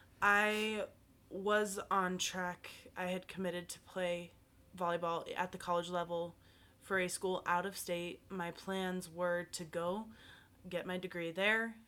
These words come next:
I was gonna play college at this out of state school because volleyball was all I knew. That was my identity. And that was the plan. That was my plan.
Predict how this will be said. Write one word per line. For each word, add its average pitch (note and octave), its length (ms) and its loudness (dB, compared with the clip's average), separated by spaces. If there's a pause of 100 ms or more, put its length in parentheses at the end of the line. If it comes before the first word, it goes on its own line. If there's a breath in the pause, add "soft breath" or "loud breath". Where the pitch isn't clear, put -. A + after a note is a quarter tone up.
(120)
I E3+ 80 -2
was E3 120 -2
gonna D#3+ 160 -10
play D#3 200 -10
college F#3 480 -2
at - 120 -6
this E3+ 160 -8
out E3 140 -6
of E3 120 -8
state - 340 -8
school G3+ 500 0 (300 loud breath)
because E3 240 -4
volleyball F3+ 420 0
was E3+ 200 -2 (100)
all E3+ 180 2
I G#3 140 2
knew. F#3 240 -2
That E3 200 -2
was F3 140 -4
my E3 180 -6
identity. E3 840 -8 (520 loud breath)
And E3+ 400 -4 (240)
that E3 200 2
was E3+ 120 -4
the E3+ 100 -10
plan. A#3 440 -2 (180)
That D#3+ 140 -6
was E3 180 -6
my F3+ 200 2
plan. E3+ 480 -6